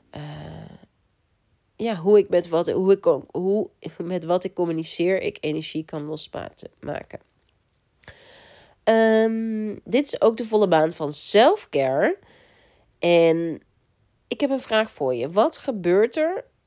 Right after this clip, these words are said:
als je niet voor jezelf zorgt? Dus wat is het resultaat? Bijvoorbeeld bij mij, ik merk dat ik dan kribbig kan worden. En dat vind ik helemaal heel onaardig naar mijn kinderen toe.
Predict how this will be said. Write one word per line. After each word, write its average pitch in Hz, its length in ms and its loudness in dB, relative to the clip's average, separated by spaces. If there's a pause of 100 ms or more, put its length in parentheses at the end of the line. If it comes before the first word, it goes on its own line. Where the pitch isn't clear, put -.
(320)
als 185 300 -4
je 175 60 -8
niet 190 380 -2
voor 226 180 -2
jezelf 190 440 -2
zorgt? - 640 -6
Dus 170 200 -10
wat 202 200 4
is 233 100 -6
het 208 120 -6
resultaat? 170 760 -4 (560)
Bijvoorbeeld 165 360 0
bij 160 100 0
mij, 165 380 2
ik 160 220 -4
merk 165 400 0
dat 151 220 -2
ik 156 140 -8
dan 139 320 -2 (140)
kribbig 202 420 2
kan 117 240 -4
worden. 104 300 -8 (200)
En 139 320 -10 (520)
dat 151 220 -8
vind 151 200 -6
ik 139 100 -4
helemaal 135 360 -6 (220)
heel 165 480 2
onaardig 143 480 0
naar 120 140 -6
mijn 143 120 -8
kinderen 190 420 -6
toe. - 200 -12